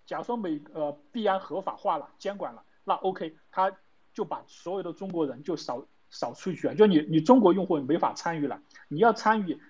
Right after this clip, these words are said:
你那可能 Binance 就是他就继续搞一个不叫binance点com了，可能叫 Binance，呃，叫什么什么什么，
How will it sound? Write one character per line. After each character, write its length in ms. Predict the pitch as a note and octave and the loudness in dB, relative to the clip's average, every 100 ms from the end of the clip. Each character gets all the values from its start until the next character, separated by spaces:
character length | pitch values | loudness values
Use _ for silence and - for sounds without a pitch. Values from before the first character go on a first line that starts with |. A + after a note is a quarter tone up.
| _ | _
你 120 | C#3+ D3+ | -12 -2
那 160 | G3+ D#3 - | 0 0 -6
可 140 | - C#3+ | -12 -10
能 100 | D#3 - _ - | -10 -14 _ 0
Binance 380 | G3+ G#3 F#3+ D3 | 2 0 -8 -12
就 120 | D#3+ | -12
是 80 | D3+ | -12
他 140 | E3+ | -12
就 100 | E3+ | -16
继 180 | D#3+ G#3 | -14 -12
续 160 | - F3 | -8 -8
搞 240 | A#2+ A#2 | -8 -8
一 40 | D#3+ | -6
个 160 | D3+ - _ _ - | -6 -6 _ _ -10
不 60 | F3+ | -2
叫 120 | G#3 | -2
binance 400 | F3+ F#3+ F3+ - | 0 -4 -6 -16
点 160 | D3 - - | -20 -16 -12
com 140 | D#3+ | -12
了， 80 | - _ - | -14 _ -20
可 100 | - | -18
能 100 | E3 | -6
叫 140 | F#3+ | -4
Binance， 540 | F#3+ F#3+ G3 D#3+ - A#2 _ _ _ _ | 0 0 0 -6 -10 -14 _ _ _ _
呃， 240 | D3 B2+ | -8 -8
叫 160 | B2 - | -2 -2
什 160 | - D3 | -2 -12
么 60 | |
什 100 | D3 | -12
么 60 | C3 | -14
什 100 | |
么， 100 | B2+ | -14